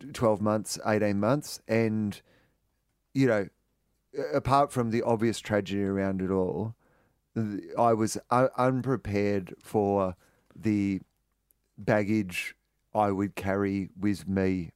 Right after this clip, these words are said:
from it. You know, in that, uh, you know, just it's something that you think about a lot, and it's something that really throws you off your axis in life to, you know, a-, and, and w-, so just, y-,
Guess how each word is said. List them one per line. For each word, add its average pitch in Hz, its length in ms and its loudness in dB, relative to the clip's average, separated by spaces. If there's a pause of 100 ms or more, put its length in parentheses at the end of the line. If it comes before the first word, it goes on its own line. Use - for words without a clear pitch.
from 90 360 -4
it. - 240 -14 (400)
You 120 120 2
know, 110 240 4
in 117 200 0
that, 107 180 2 (1000)
uh, 123 40 2
you 127 220 2
know, 110 120 4
just 110 340 -2
it's - 140 -4
something 117 360 0
that 120 80 0
you 120 120 -2
think 113 240 -4
about 113 280 0
a 110 40 0
lot, 117 320 0 (220)
and 110 100 0
it's 110 140 -2
something 113 300 0
that 107 100 0
really 107 300 2
throws 107 360 0
you 104 140 0
off 101 140 -2
your 104 120 0
axis 101 400 -4
in 101 160 -2
life 104 380 -2
to, 104 320 2 (840)
you 117 140 2
know, 104 260 4 (120)
a-, 113 260 0
and, 107 180 -2
and 113 300 -4
w-, 110 180 -4
so 117 240 2
just, - 400 0
y-, 143 80 -2